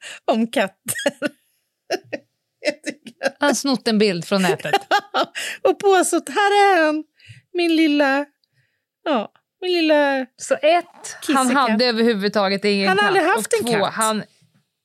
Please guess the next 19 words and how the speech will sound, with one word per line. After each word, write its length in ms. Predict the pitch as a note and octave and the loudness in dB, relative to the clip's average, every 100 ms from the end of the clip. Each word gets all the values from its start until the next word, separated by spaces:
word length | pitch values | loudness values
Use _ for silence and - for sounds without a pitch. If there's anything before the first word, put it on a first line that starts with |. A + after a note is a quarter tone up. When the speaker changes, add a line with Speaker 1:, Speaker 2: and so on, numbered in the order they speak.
| _ _ | _ _
Speaker 2:
och 180 | C4 B3+ | -4 -2
han 480 | G#3 A#3 A3 G#3+ G#3+ - _ | -4 -2 2 2 0 -6 _
krävde 440 | - A#3 G#3 G3+ | -4 0 2 2
en 80 | G#3+ - - | 0 -2 -2
enorm 920 | C#4 C#4+ C4 C4 D4+ G4+ C#4 E3+ E3+ G#3+ | 0 2 0 0 0 2 2 0 -4 0
Speaker 1:
Ja, 200 | D#4+ C4+ | 2 2
ja. 140 | G#3 | 0
Speaker 2:
summa 380 | F#3 D4 C#3 - - - | -2 -2 -2 -4 -14 -10
för 100 | G#3 | -4
Speaker 1:
Han 120 | G3 | -2
Speaker 2:
kattskrället. 420 | E4 F4 G#4+ - | 0 2 2 0
Speaker 1:
hittade 160 | A4 G#4 - | 0 0 0
på 440 | G4 G#4 A#3 F#3+ F#3+ _ _ | 2 2 2 0 -2 _ _
en 160 | A#3 A3 | -2 -2
katt 520 | F#3+ - _ - - _ _ _ - - | -4 -8 _ -10 -10 _ _ _ -20 -18
som 180 | - D4 | -4 0
man 280 | C4+ C4 B3+ | 2 0 -2
Speaker 2:
Åh. 260 | - C4 A#3 - - - - - - - | -4 -6 -8 -14 -18 -20 -20 -20 -10 -4
Speaker 1:
ja. 220 | G3+ | -4